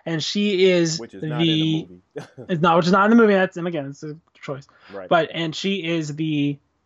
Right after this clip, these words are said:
Speaker 1: partner for fif-, for almost twenty years,
Speaker 2: Mm-hmm.
Speaker 1: she is the life partner of th-, the most powerful being in the universe.
Speaker 2: Yes.
Speaker 1: Like, there, the,
Speaker 2: Right.
Speaker 1: the, the,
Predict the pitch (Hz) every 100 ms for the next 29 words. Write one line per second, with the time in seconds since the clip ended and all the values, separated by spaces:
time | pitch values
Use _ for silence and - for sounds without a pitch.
0 | _ _ - 233 190 165 - 147 - -
1 | 240 - - _ _ _ _ 170 147 294
2 | 240 - - - 220 226 156 180 240 151
3 | 120 117 101 104 113 - _ _ _ _
4 | - 170 147 131 147 131 131 147 208 -
5 | 160 139 135 131 151 143 135 135 - _
6 | _ _ _ _ _ _ _ 165 156 -
7 | _ _ _ - 156 151 143 - 147 131
8 | 123 135 135 127 123 123 202 156 - -
9 | - 127 151 - 151 147 180 170 180 160
10 | 117 113 180 95 175